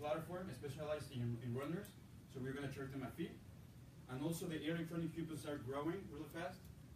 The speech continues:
It's gonna grow by two thousand nineteen, fifty percent. And last year they were redeemed two point nine billion electronic coupons. Yeah, we have competition, but our competition, our competition is located in U K and in France.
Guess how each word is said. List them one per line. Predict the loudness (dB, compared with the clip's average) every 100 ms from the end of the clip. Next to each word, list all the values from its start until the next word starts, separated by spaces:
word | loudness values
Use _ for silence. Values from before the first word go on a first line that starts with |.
| -8
It's | -4
gonna | 2 4
grow | 4 4
by | 2
two | 2 0
thousand | 0 0 2
nineteen, | 2 2 0 0 -4 -4
fifty | -4 -2
percent. | -2 -2 -2 -2 -4 -12 -14 -14 -4
And | 0 2
last | 4 4 4
year | 2 4
they | 2
were | 2
redeemed | 2 0 0 -2
two | -4 -2
point | 0 0
nine | 0 -2 -2 0
billion | 2 2 -2 -2
electronic | -2 -2 -2 -4 -4
coupons. | -8 -6 -8 -10 -12 -14 -14 -12 -12 -12 -12 -12 -12 -12 -12 -12 -10 -4
Yeah, | -2 0
we |
have | 0 0
competition, | 0 0 2 0 0 -4 -6 -6
but | -2
our | 0
competition, | 0 2 0 0 -4 -2
our | -2 -2
competition | -2 -2 -2 -4
is | -4
located | -4 -2 -2 -2
in | -2
U | 0 2
K | 2 2
and | -2
in | -2
France. | -2 -2